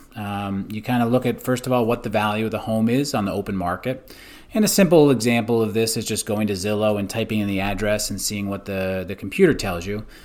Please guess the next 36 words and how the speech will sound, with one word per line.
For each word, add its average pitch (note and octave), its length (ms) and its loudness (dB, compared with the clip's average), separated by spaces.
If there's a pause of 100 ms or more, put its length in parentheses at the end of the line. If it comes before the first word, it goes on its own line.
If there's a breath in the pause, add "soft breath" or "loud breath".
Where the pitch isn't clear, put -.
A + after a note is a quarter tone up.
(240 loud breath)
A B2 40 2
more C3+ 200 8
detailed C#3 480 4
analysis A2+ 640 0
might G#2+ 260 -2
be G#2+ 160 -4
getting G2+ 320 -2
a, G2 480 -6
a, - 60 -10
a G#2 40 -10
valuation G#2 680 -2
done G2+ 240 -2
by F#2 140 -4
a F#2 80 -4
real G2+ 180 -4
estate G2+ 260 -4
agent G2 380 -4
or F#2 280 -4
a, F2+ 260 -6
an F#2 120 -10
appraiser. F2+ 640 -8 (380 loud breath)
Um, F2+ 400 -6
but F#3+ 100 0
those G#2 180 8
come C#3 220 6
with A#2+ 160 2
sometimes G#2+ 320 -2
expenses. F#2+ 600 -4
So, F#2 340 -4
you A#2 120 -2
know, G#2+ 80 0
I G#2+ 40 0
usually, C3+ 320 6
I A#2 40 4
recommend A2 400 0
people G2+ 300 -4